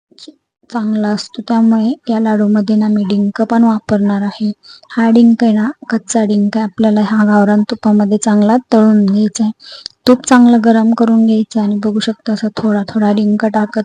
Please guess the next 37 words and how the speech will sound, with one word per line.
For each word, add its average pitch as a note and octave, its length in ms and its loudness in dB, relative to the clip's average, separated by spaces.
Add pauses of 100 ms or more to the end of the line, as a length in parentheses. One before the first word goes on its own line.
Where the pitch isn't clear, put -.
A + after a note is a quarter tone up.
आहे G#3 100 0
ना, G#3 100 0
हाला G#3 260 -2
चांगला G#3 460 -2
फुलून G#3+ 520 2
घ्यायचा G#3 360 0
आहे. G3 60 -4 (580)
त्याला A3+ 140 -6
असा A3+ 220 -4
कच्चा A3 520 -4
वगैरे G#3+ 320 -2
ठेवायचा G#3+ 580 -2
नाही, G#3+ 220 -2
आतपर्यंत A3 760 -2
चांगला G#3+ 500 -2
हा A3 220 -4
तुपामध्ये G#3 680 -4
असा A#3 240 -4
तळून G3+ 500 -2
घ्यायचा G3 380 -4
आहे. G#3 100 -4 (840)
बघू G#3+ 200 0
शकता A#3 340 -6
तुम्ही A#3 280 -2 (520)
हा G3+ 100 -4
कसा G#3+ 320 -4
हळूहळू G#3 540 0
उमलत G#3 480 -2
चाललेला G#3+ 380 -2
आहे, G#3 200 -4
असा A3 300 -4 (480)
सगळा A3 300 -2
डिंक A3 320 0
उमलून G#3+ 540 2
घ्यायचा G#3+ 360 -2
आहे G#3+ 60 -2
आपल्याला. G#3+ 400 -2